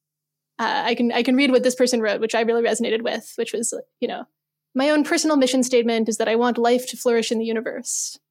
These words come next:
I view biotechnology as the most logical means towards this end. When I say life, I mean the process that has carpeted our fla-, our planet in cells and flowers and children.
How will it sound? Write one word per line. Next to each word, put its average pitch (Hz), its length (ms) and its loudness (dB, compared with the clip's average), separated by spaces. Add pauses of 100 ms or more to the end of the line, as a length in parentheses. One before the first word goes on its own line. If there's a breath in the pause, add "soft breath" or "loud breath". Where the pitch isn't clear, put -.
(100)
I 240 80 2
view 269 180 4
biotechnology 247 720 2
as 220 80 0
the 233 80 0
most 233 180 0
logical 240 360 0
means 220 320 0
towards 214 280 -4
this 202 160 -4
end. 254 460 -10 (600)
When 240 140 0
I 240 60 4
say 233 180 2
life, 302 320 0
I 247 100 2
mean 254 400 2 (300)
the 247 60 0
process 294 460 0
that 254 100 2
has 226 160 2
carpeted 262 420 2
our 226 120 0
fla-, 233 260 0 (120)
our 226 120 0
planet 254 380 2
in 214 120 -2
cells 277 480 2
and 214 160 -2
flowers 240 520 2
and 220 140 -4
children. 233 600 -4